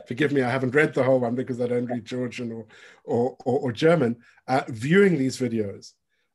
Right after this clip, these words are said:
Um, and, and, and, and I imagine, uh, specifically viewing,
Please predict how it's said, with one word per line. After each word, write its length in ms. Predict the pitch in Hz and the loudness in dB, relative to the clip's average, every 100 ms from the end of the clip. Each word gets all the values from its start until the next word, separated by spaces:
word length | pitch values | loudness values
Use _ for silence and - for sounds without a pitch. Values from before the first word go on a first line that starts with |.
| - | -6
Um, 360 | 131 131 135 - - | -2 2 0 0 -6
and, 240 | 139 139 - | -4 -4 -2
and, 200 | 147 160 | -4 -2
and, 220 | - 143 - | -2 -4 -4
and 180 | 139 143 | -6 -4
I 120 | 143 - | -4 -2
imagine, 720 | 139 147 180 170 147 127 127 _ _ _ _ _ | -2 2 2 2 0 0 -4 _ _ _ _ _
uh, 140 | 131 127 | -4 -4
specifically 720 | - 143 - 185 185 - 135 | -4 -8 -2 0 0 -2 -4
viewing, 500 | 120 143 139 135 | -2 2 2 2